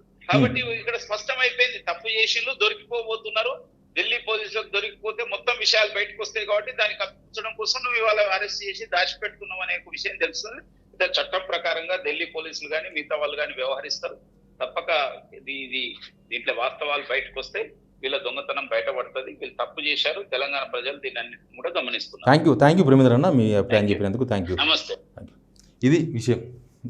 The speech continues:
Speaker 2: ఈ, ఈ వీడియో చూసినారు కదా, కింద ఇంకోటి చూపిస్తా. ఎవరినా? పట్టేం నవీన్ అంట, పట్టేం నవీన్. అసలు ఇప్పుడు ఈ సోషల్ మీడియాలో ఈ ఐదు మంది ఉన్నారు కదా, ఈ ఐదు మంది దొరికింది కదా,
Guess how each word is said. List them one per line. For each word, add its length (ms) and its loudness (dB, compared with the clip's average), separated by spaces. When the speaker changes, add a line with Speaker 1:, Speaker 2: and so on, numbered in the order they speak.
Speaker 2:
ఈ, 300 8
ఈ 40 6
వీడియో 240 10
చూసినారు 300 6
కదా, 100 8
కింద 240 6
ఇంకోటి 240 8
చూపిస్తా. 380 0
ఎవరినా? 380 4
పట్టేం 340 8
నవీన్ 260 10
అంట, 160 2
పట్టేం 560 2
నవీన్. 380 6
అసలు 220 8
ఇప్పుడు 260 6
ఈ 60 6
సోషల్ 320 8
మీడియాలో 560 12
ఈ 20 8
ఐదు 220 8
మంది 180 8
ఉన్నారు 180 6
కదా, 240 4
ఈ 40 4
ఐదు 200 6
మంది 200 6
దొరికింది 320 4
కదా, 280 2